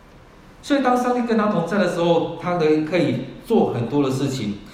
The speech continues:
所以在这里面，我们看到上帝呼-，在呼召他的时候，正是基甸这家庭，或者说以色列这民族正在困境当中，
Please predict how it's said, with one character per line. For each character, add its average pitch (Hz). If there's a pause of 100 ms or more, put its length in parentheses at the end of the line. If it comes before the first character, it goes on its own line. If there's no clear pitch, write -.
(260)
所 285
以 277
在 277
这 269
里 208
面， 240
我 -
们 196
看 220
到 208
上 220
帝 214
呼-， 214 (760)
在 208
呼 214
召 214
他 202
的 190
时 175
候， - (100)
正 202
是 -
基 185
甸 190 (360)
这 185
家 165
庭， 113 (180)
或 190
者 180
说 190
以 156
色 196
列 190
这 170
民 160
族 131 (260)
正 190
在 185
困 165
境 151
当 139
中， 120